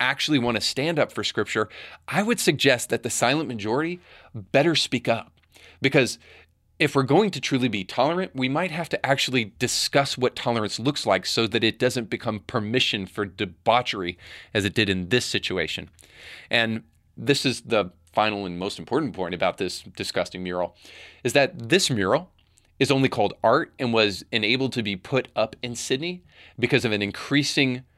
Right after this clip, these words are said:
m-, move towards secularism and a move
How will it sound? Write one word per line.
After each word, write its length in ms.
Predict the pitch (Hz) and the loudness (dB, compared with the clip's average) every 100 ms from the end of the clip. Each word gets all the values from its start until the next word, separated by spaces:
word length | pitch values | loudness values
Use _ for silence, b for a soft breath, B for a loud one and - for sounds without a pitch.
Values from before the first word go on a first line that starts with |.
| _ _ - | _ _ -8
m-, 500 | 95 101 - - - _ - | -6 -6 -12 -20 -20 _ -10
move 420 | - 117 131 117 | 0 4 4 2
towards 420 | 113 110 110 113 | -2 2 2 2
secularism 800 | - 113 - 107 98 98 98 98 - | 2 0 0 -2 2 2 0 -2 0
and 280 | 110 107 - | 0 0 0
a 180 | 101 95 | 0 0
move 380 | 98 117 110 | -2 -2 -2